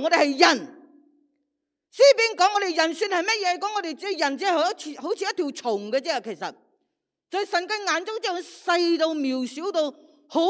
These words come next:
細、好細、好細嘅咋。喺神嘅手掌裏邊，一滴水都當唔到㗎。係好細、好渺小嘅人。但係聖經講，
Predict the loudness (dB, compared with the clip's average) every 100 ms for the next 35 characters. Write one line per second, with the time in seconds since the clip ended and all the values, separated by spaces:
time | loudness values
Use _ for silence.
0 | 4 2 0 0 2 0 -2 0 -2 0
1 | -2 -4 -6 -8 -8 -10 -14 -16 _ _
2 | _ _ _ _ _ -20 -20 _ -2 -2
3 | 0 0 0 -2 -2 0 0 0 0 0
4 | -4 -4 -4 -4 -6 -14 -12 -8 2 4
5 | 4 2 2 -4 -10 -20 -20 -20 _ _
6 | -2 0 0 -6 -8 -8 -6 -6 -8 _
7 | _ _ -8 -6 -4 -4 0 4 2 0
8 | -2 2 2 0 -4 -2 0 0 0 -6
9 | -10 -6 -6 -6 -10 -16 _ _ _ -6
10 | -4 -2 -4 -2 -4 -4 -6 -2 0 0